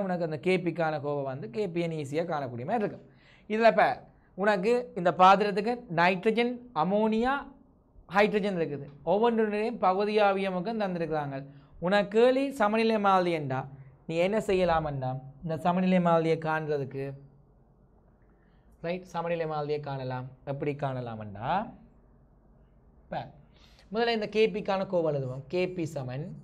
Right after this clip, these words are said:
கே பி சமன் பி அமோனியா கேஸுடைய ஸ்கேடிங்கிள் பி என் டூ into பி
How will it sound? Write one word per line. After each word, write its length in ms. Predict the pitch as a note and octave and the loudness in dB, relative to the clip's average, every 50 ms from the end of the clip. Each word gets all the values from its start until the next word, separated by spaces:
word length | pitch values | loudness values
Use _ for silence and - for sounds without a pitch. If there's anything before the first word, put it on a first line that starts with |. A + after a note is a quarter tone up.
| - - - _ _ _ - | -20 -20 -20 _ _ _ -6
கே 80 | D#3+ D#3+ D3 | -6 -4 -4
பி 60 | D#3 C#3+ D3 | -6 -6 -8
சமன் 260 | C3+ B2+ B2+ C3+ - - - - - - - _ _ _ _ _ _ _ _ _ _ _ - | -8 -8 -10 -12 -14 -16 -18 -20 -20 -20 -20 _ _ _ _ _ _ _ _ _ _ _ -10
பி 100 | F#3 F#3+ G3 G3+ G3 - D3 | -8 -6 -6 -8 -6 -6 -6
அமோனியா 480 | D3 D#3 D#3 D#3+ E3 E3 E3 E3+ E3 E3 E3 D#3 E3 | -4 -2 -2 -2 -2 -2 -2 -2 -2 -2 -2 -2 -2
கேஸுடைய 580 | E3+ F3 F3 F3+ F3+ F3+ F#3 F3+ F3 F3 F3 E3 - - | -2 -2 -2 -4 -4 -6 -6 -8 -4 -4 -4 -4 -4 -8
ஸ்கேடிங்கிள் 800 | - - - D3+ D3+ D3+ D3+ D3+ D#3 D#3 D#3 D3 D#3 E3+ F3 F3 D#3+ - D3+ | -12 -8 -6 -4 -4 -2 -4 -4 -6 -6 -8 -8 -8 -8 -8 -8 -10 -10 -8
பி 140 | D3+ D3+ D3+ D3 D3+ D#3 D3 C3+ C3+ | -8 -6 -6 -6 -8 -10 -10 -10 -8
என் 140 | C#3 C#3+ C#3+ - - - | -8 -8 -10 -10 -12 -10
டூ 140 | D3 C#3 C#3 C#3+ D3 E3 F#3 - - - - - - - - - - _ - - E3 | -8 -6 -6 -6 -6 -8 -10 -14 -18 -20 -20 -20 -20 -20 -20 -20 -20 _ -16 -12 -10
into 180 | F3 F#3 G3 G3 F#3 | -8 -8 -8 -10 -10
பி 100 | - E3+ | -10 -10